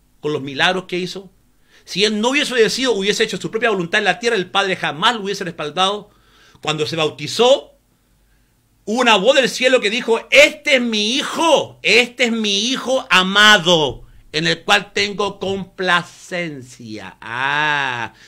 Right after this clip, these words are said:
¿qué necesidad entonces habría de esa voz de decir que Yeshua era hijo? Y se escuchó una voz. ¿Y por qué esa voz se re-, resuena hasta el día de hoy?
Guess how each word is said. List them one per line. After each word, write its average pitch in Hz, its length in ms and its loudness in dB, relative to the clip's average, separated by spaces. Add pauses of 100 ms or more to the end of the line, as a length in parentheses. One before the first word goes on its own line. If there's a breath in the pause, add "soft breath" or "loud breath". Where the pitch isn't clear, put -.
(220 loud breath)
¿qué 226 100 -6
necesidad 202 560 0
entonces 180 440 -2
habría 165 440 0
de 160 100 0
esa 156 200 -2
voz 165 180 -4
de 160 100 -2
decir 165 480 -4 (1400 soft breath)
que 135 100 -10
Yeshua 123 360 -4
era 139 160 -2
hijo? 160 420 -8 (200)
Y 117 100 -12
se 127 100 -8
escuchó 120 320 -10
una 180 180 -4
voz. 170 200 -6
¿Y 214 40 -6
por 123 180 -12
qué 196 100 -8
esa 202 180 -6
voz 175 160 -6
se 151 140 -8
re-, 127 200 -10 (500 loud breath)
resuena 175 460 -4
hasta 165 140 -4
el 151 80 -2
día 175 240 -4
de 156 80 -4
hoy? 202 320 -2